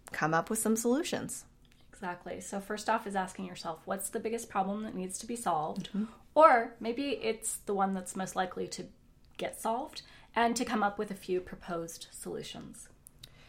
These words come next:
Speaker 1: The next part of this discussion is how we communicate to our supervisors and coworkers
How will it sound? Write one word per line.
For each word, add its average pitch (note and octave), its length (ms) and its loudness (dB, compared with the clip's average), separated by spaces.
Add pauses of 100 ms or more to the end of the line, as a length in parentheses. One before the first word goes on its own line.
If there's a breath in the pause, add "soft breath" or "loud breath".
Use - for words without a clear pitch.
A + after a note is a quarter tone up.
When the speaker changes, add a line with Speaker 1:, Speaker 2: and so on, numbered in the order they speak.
(420 soft breath)
Speaker 1:
The A3+ 80 10
next C#4+ 300 6
part A#3 160 10
of G#3+ 140 2
this F3+ 160 4
discussion F3 560 0
is F3 120 -2
how G#3+ 200 8
we G3+ 100 6
communicate G#3 720 4
to E3 120 -2
our E3 100 4
supervisors D#3+ 920 0
and F#3+ 300 6
coworkers D#3+ 680 2